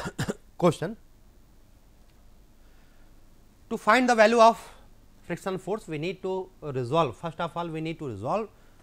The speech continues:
uh, the forces along, along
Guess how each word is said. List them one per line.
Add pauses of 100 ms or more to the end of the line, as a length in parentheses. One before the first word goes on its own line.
(360)
uh,
the (240)
forces (140)
along, (420)
along